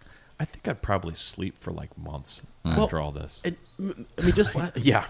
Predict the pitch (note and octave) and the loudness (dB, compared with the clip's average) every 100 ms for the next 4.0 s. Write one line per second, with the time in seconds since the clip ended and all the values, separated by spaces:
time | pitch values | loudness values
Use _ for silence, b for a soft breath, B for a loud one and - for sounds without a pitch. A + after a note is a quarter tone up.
0 | - B2+ G2+ - A2+ G2 A2 A#2+ B2 C#3+ | -2 0 0 2 2 2 -2 -6 -6 -4
1 | B2+ G2+ E2 D2+ - B2+ F2+ - - D3 | -4 -4 -6 -8 -10 -12 -12 -8 0 2
2 | C#3 F3 A3+ - B2+ A#2+ A#2 - D#3 A#2+ | 4 4 2 4 4 4 2 0 0 0
3 | B2 A#2 B2 C3+ - G#2+ - D3 G2 E2+ | 2 4 4 2 0 -4 4 4 4 0